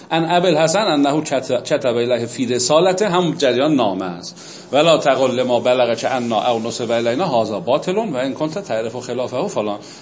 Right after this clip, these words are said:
قشنگ تو اون متن هست، من نگاه کردم. پس این هم از بصائر، ما تو کافی، کشی، دو، دو تا جا بصائر و قرب الاسناد قشنگ این حدیث رو داریم، هر کدوم از یه جهتش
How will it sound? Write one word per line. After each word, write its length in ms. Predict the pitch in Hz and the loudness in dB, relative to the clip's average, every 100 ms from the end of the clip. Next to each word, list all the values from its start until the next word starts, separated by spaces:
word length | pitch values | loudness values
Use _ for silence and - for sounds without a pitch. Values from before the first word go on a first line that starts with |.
| - | 0
قشنگ 320 | 196 240 220 | 2 2 2
تو 80 | 180 | 2
اون 140 | 180 | 2
متن 320 | 170 190 175 | 2 0 0
هست، 140 | 214 180 | -2 0
من 120 | 170 | 0
نگاه 240 | 139 147 | 2 0
کردم. 360 | 165 208 214 254 - - - | 0 -2 -2 -6 -6 -8 -4
پس 300 | 233 185 - | -2 0 -2
این 180 | - 226 | -4 -6
هم 300 | 151 151 123 143 | -2 -4 -4 -4
از 260 | 143 - | -4 -2
بصائر، 640 | 160 147 165 156 175 240 262 - - - - | 0 2 4 4 4 2 0 -6 -14 -10 0
ما 340 | 202 202 113 - | 4 4 4 -2
تو 120 | - | -6
کافی، 600 | 165 - 165 156 170 131 - | -4 2 4 4 2 -2 -4
کشی، 600 | - 151 - - 175 196 | -2 0 2 0 0 -4
دو، 180 | 165 185 - - | 0 0 0 -2
دو 120 | 180 | -2
تا 160 | 170 120 | 0 0
جا 200 | 110 92 - | 0 -2 2
بصائر 540 | 147 - 139 127 135 | 2 4 2 2 2
و 60 | 107 | 0
قرب 400 | 127 202 247 190 | 2 2 2 2
الاسناد 960 | 156 143 147 175 180 202 233 254 262 - - - | 0 2 0 2 4 4 4 2 0 0 -8 0
قشنگ 360 | 185 180 208 180 | 2 4 2 2
این 140 | 165 | 0
حدیث 440 | 143 143 185 196 202 | 0 0 0 0 2
رو 400 | 220 240 254 - - - | 6 6 4 0 -10 2
داریم، 460 | 180 226 269 302 285 - - | 4 6 4 2 -2 -10 -6
هر 220 | 226 285 | -2 -2
کدوم 280 | - 247 277 | -2 0 0
از 200 | 208 170 | 0 0
یه 140 | 202 | -2
جهتش 760 | 202 180 165 214 254 269 - | 0 2 2 2 2 2 2